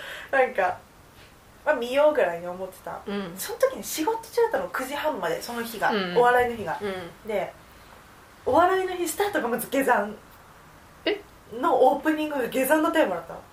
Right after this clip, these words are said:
Speaker 2: え？やばいじゃん。
Speaker 1: それをTwitterでその日に知って、
Speaker 2: うん。
Speaker 1: え、いや、もうここまで来たか。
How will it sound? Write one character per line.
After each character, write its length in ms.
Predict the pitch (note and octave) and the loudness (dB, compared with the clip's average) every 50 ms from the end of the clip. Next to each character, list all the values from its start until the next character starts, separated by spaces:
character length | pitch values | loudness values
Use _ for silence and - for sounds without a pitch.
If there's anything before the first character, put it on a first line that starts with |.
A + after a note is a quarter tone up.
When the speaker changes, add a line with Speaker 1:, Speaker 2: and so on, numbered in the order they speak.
| - - - - - | -20 -20 -20 0 4
Speaker 2:
え？ 220 | - F4+ B4+ A#4 - - - - - - - - - - - | 4 4 4 4 -2 -12 -18 -20 -20 -20 -20 -20 -20 -8 2
や 160 | A#3+ A3 A3 | 2 2 4
ば 180 | A3+ D#4+ F4 | 6 4 4
い 60 | D#4+ - | 4 2
じ 60 | F#4 | 2
ゃ 20 | |
ん。 40 | F4+ | 4
Speaker 1:
そ 40 | G4+ | 6
れ 80 | G#4+ | 8
を 160 | G#4+ G#4 F#4+ F#4+ - | 8 8 6 2 -2
Twitter 420 | - - D#4 D#4 D4+ - - E4 E4 | -6 -2 -2 -2 -2 2 2 2 2
で 60 | D#4+ | 2
そ 140 | - C#4+ D4 | -2 -6 -8
の 60 | D4 | -6
日 100 | D4+ D4 | -6 -6
に 100 | G3 F3 | -6 -6
知 100 | - - | -10 -14
っ 40 | - - - | -18 -14 -10
て、 180 | F#3+ F3+ F3 F3 | -8 -8 -8 -8
Speaker 2:
う 40 | F#3+ F#3 | -8 -8
ん。 200 | F3+ F3+ F3 E3+ - - - - - - - - | -8 -8 -10 -12 -18 -20 -20 -20 -20 -20 -6 -4
Speaker 1:
え、 120 | A#3 A3+ A3+ - C#4 - - - - - - - | -4 -4 -4 -6 -12 -14 -16 -20 -20 -20 -20 -16
い 60 | - G3 | -12 -12
や、 60 | G3+ | -4
も 200 | G3+ C4 D#4+ E4 | 2 4 4 4
う 40 | D#4+ | 4
こ 80 | A3 | 0
こ 120 | - - A3+ | -4 -2 0
ま 100 | G#3+ G3 | 0 0
で 100 | F3+ F3+ | 0 -4
来 60 | - | -6
た 120 | - F3+ E3+ | -8 -8 -8
か。 180 | - - - | -8 -12 -16